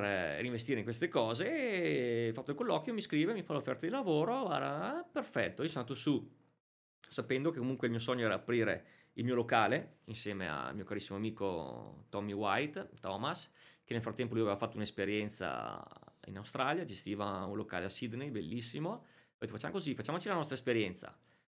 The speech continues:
Quando ci manca anche quel piccolo gradino, quel tipo, quel, quella percentuale di management, eh, soprattutto all'estero, torniamo e apriamo con una base un po' più solida il nostro locale."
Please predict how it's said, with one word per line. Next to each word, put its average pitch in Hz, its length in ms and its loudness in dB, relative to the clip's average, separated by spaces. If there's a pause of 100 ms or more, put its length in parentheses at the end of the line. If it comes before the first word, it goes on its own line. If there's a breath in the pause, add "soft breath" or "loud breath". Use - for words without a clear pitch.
(120)
Quando 202 220 2
ci 208 120 -4
manca 185 300 6
anche 120 240 0
quel 156 320 4 (500)
piccolo 180 720 4 (380)
gradino, 143 720 4
quel 117 180 0
tipo, 139 680 4
quel, 151 140 -6
quella 151 180 -2
percentuale 151 600 4
di 120 100 0
management, 120 800 0
eh, 73 560 -2 (180 soft breath)
soprattutto 143 440 0
all'estero, 170 520 2
torniamo 160 500 0
e 196 40 0
apriamo 139 480 0 (240 loud breath)
con 135 120 -2
una 135 60 6
base 135 220 8
un 127 80 2
po' 123 80 -2
più 139 120 -4
solida 143 280 2
il 139 60 0
nostro 117 260 -2
locale." 95 560 0